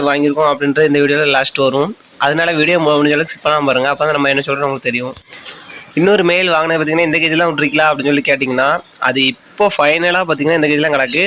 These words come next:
ஆனா இதுக்கு மேல நம்ம இன்னொரு மேலும் போட்டு பார்த்தோம். அது எந்த மேல் அப்படின்றதும் நம்ம பார்ப்போம். அந்த மேல் வந்து ஃபீமேல் வந்து மேட்டிங் ஆயிருச்சு. But அது வந்து எக்கே வைக்கல. என்ன பிரச்சனைன்னு தெரியல. மேல் பிரச்சனையா இல்ல ஃபீமேல் பிரச்சனையா அப்படின்றது இன்னும் சுத்தமா தெரியல. அதனால பார்த்தீங்கன்னா நம்ம ஒண்ணு ஒண்ணா மாத்தி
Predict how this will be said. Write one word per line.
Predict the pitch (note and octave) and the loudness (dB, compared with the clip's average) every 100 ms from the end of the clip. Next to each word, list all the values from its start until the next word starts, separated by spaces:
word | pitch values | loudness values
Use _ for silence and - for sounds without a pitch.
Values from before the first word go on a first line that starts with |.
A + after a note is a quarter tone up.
| G#3 | 0
ஆனா | D#3+ | 2
இதுக்கு | D#3+ D#3+ D#3+ | 0 0 0
மேல | F3+ F#3 | 0 2
நம்ம | E3 | 2
இன்னொரு | D#3+ E3 | 2 2
மேலும் | D#3 D#3 E3+ | 2 0 0
போட்டு | D#3 D#3 | 0 0
பார்த்தோம். | C#3+ C3+ - D3+ E3+ | 0 0 2 0 0
அது | - D3 | 0 0
எந்த | D#3+ D#3+ | 2 2
மேல் | D3+ D#3 | 2 2
அப்படின்றதும் | D3 C#3+ C#3 D#3 D3+ | 0 0 0 0 0
நம்ம | C#3 C3+ | 0 0
பார்ப்போம். | B2+ B2+ - B2+ D3+ - - - | 0 -2 -2 -4 -4 -12 -12 -6
அந்த | C#3 F3+ | -2 0
மேல் | F3+ F3+ F3 | 2 2 2
வந்து | E3 E3+ | 2 0
ஃபீமேல் | E3 D#3+ E3 D#3 | 0 0 2 2
வந்து | D#3 E3 | 0 0
மேட்டிங் | C#3+ D#3 D#3+ D#3 | 0 0 0 0
ஆயிருச்சு. | D3 B2+ - D3 F3 | 0 -2 -2 -2 -2
But | D3+ C#3 | -2 0
அது | C3+ | 0
வந்து | C3+ D3 C#3+ | 0 0 0
எக்கே | A#2 D#3 D3+ | -2 -2 -2
வைக்கல. | C#3+ C3 C#3 | -2 -2 -2
என்ன | C3 | -2
பிரச்சனைன்னு | C3+ B2+ C3+ B2+ | -6 -4 -2 -2
தெரியல. | A#2 B2+ F#3+ - - - | -2 -2 -4 -8 -16 -4
மேல் | B2+ D#3+ F#3+ | 0 0 -2
பிரச்சனையா | E3+ E3 F3+ | -4 -2 -2
இல்ல | F3+ | -2
ஃபீமேல் | - D3 D#3 D3 | 0 0 0 -2
பிரச்சனையா | C#3 D3+ D3 | -2 0 -2
அப்படின்றது | C3+ B2+ D3 | -2 0 0
இன்னும் | D3 C#3 C#3 | 2 -2 -4
சுத்தமா | A#2+ C#3 | -4 -4
தெரியல. | - A#2+ B2 C#3+ - | -2 -2 -2 -2 -4
அதனால | C3 C#3 | -2 0
பார்த்தீங்கன்னா | E3 D#3 E3 | 0 2 2
நம்ம | D3 | 2
ஒண்ணு | C#3+ D3 | 2 0
ஒண்ணா | D#3+ | 0
மாத்தி | D3 C3+ B2 D3+ | 0 0 0 -2